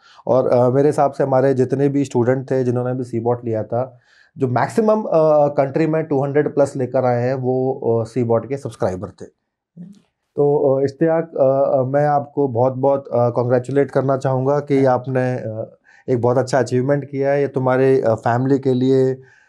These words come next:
तुम्हारे खुद के लिए एक बहुत, अ, गर्व की बात है। तो इस, अ, गर्व को बस बरकरार रखो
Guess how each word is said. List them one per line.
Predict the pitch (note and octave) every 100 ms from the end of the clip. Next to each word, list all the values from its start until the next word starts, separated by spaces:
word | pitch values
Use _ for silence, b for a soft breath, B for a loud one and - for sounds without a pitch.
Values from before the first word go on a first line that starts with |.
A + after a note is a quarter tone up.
| b -
तुम्हारे | B2 B2 A#2+ B2
खुद | B2+ - D#3
के | D#3 D#3+
लिए | D#3
एक | D3+
बहुत, | B2+ C3+ C3+
अ, | - B2 - A#2+
गर्व | C3+ E3
की | F#3 D#3+
बात | C#3 C3 A#2
है। | E3 A#3 _ b b _
तो | C#3+ D3 D3 -
इस, | D3 F#3+ F#3+
अ, | G#3 D3
गर्व | C#3+ D#3+ F#3
को | E3+ F3
बस | D#3+ E3 E3
बरकरार | C3+ B2+ B2+ B2 C#3
रखो | D3 C3 E3+ F#3+